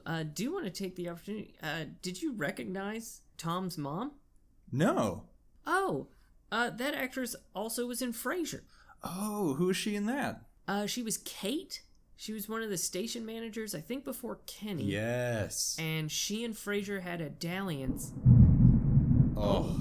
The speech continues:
Speaker 1: Oh, uh,
Speaker 2: loving these hits.
Speaker 1: Thunder's not happy about that.
Speaker 2: Yeah.
Speaker 1: <laughs> Um, and if memory serves, uh, she was in multiple episodes, but the one I remember the most is titled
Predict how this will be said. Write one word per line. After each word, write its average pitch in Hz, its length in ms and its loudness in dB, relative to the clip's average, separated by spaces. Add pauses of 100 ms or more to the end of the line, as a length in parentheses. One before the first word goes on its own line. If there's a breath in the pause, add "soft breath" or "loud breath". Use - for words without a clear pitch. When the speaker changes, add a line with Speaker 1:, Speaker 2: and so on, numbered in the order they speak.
(140)
Speaker 1:
Oh, 123 40 0
uh, 143 260 2
Speaker 2:
loving 110 400 2
these 95 240 -2
hits. - 120 -4
Speaker 1:
Thunder's 180 300 -2
not 190 180 0
happy 185 280 0
about 156 240 0
that. 185 160 4
Speaker 2:
Yeah. - 400 0
Speaker 1:
<laughs> - 60 -8 (760 loud breath)
Um, 180 300 0 (100)
and 170 400 -2 (140)
if 160 160 -2
memory 233 400 -6
serves, 226 460 -6 (120)
uh, - 60 -8
she 165 160 -8
was 196 140 -4
in 196 80 -2
multiple 196 400 -6
episodes, 175 380 -4
but - 160 -6
the 147 40 -8
one 165 220 -2
I - 20 -2
remember 190 400 -2
the 170 80 0
most 180 300 -2
is 160 160 0
titled 185 500 -4